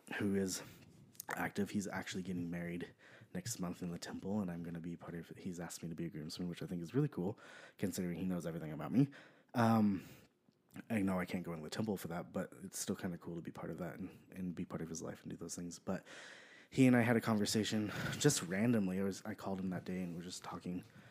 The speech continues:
and he was just asking me how I was doing with church and stuff like that. We talked about the same stuff. Like, you know, I still very much ideal to those principles, and it's a moral compass for me. I still value those things.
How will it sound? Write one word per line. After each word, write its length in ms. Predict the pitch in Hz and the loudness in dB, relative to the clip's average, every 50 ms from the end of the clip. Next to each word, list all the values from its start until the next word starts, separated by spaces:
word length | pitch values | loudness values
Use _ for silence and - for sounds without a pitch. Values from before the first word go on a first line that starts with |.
| - - - - - | -20 -18 -16 -10 -8
and 120 | 98 90 | -6 -4
he 140 | 87 98 95 | -2 -2 -2
was 100 | 95 90 | -2 -2
just 140 | 92 90 - | -2 -4 -4
asking 340 | - 90 90 - - - 95 | -6 -6 -8 -6 -2 -2 0
me 80 | 92 87 | 0 0
how 140 | 87 92 85 | -2 -4 -4
I 40 | 85 | -6
was 120 | 82 82 82 | -6 -8 -6
doing 280 | - 90 87 87 87 | -6 -6 -4 -4 -4
with 80 | 82 - | -6 -8
church 300 | - - 90 82 - - | -6 -6 -8 -8 -8 -8
and 80 | - 87 | -10 -8
stuff 260 | - - 82 - - | -8 -8 -10 -10 -10
like 140 | - - - | -12 -14 -10
that. 180 | - 85 - - - _ _ _ _ _ _ _ _ _ _ _ _ _ _ - - - - - | -10 -10 -10 -12 -14 _ _ _ _ _ _ _ _ _ _ _ _ _ _ -20 -20 -18 -18 -20
We 60 | - - | -16 -10
talked 200 | - - 87 - | -10 -8 -8 -8
about 180 | - - - - | -8 -10 -10 -8
the 60 | - | -8
same 220 | - - 80 - - | -6 -6 -6 -6 -6
stuff. 340 | - 85 76 78 - - | -6 -6 -8 -8 -8 -6
Like, 160 | 87 85 85 - - - - - - - - - - - - - _ _ _ _ - | -6 -6 -6 -8 -12 -16 -20 -18 -20 -20 -20 -20 -20 -20 -20 -20 _ _ _ _ 2
you 80 | 117 | 2
know, 120 | 95 90 87 | 2 2 2
I 120 | 87 87 | 0 0
still 320 | 80 - - - - 92 85 | -2 -2 -2 -2 0 0 0
very 280 | 80 85 82 82 85 | 0 -2 -2 -2 -2
much 220 | 82 82 82 - 85 | -2 -4 -4 -6 -6
ideal 300 | 80 76 - 85 87 87 | -6 -6 -4 -6 -6 -6
to 120 | - - | -8 -8
those 200 | 85 82 80 - | -8 -8 -8 -6
principles, 600 | - 101 104 104 113 104 110 110 107 104 101 90 | -4 -4 -2 -2 -2 0 2 2 2 2 0 -2
and 220 | 90 85 82 80 73 - - - - - - _ _ - - | -4 -4 -6 -8 -10 -10 -8 -8 -8 -8 -10 _ _ -18 -16
it's 200 | - - - - | -14 -10 -8 -8
a 40 | 165 | -6
moral 280 | 165 165 165 156 151 | -6 -4 -6 -6 -6
compass 420 | - - - 127 127 - 135 - - | -2 2 2 4 4 4 2 2 2
for 140 | - 131 | 4 6
me. 400 | 120 120 120 120 117 113 110 - - _ _ - - - - - - | 6 8 8 8 6 6 4 2 -2 _ _ -20 -20 -20 -16 -12 -10
I 40 | 87 | -8
still 300 | - - - 90 87 85 | -6 -4 -4 -4 -2 -2
value 340 | 85 85 85 90 92 92 | -2 -2 0 0 2 2
those 180 | 90 95 95 - | 2 0 0 -2
things. 400 | - - 92 90 90 87 - - | -2 -2 -2 -2 -2 -4 -6 -10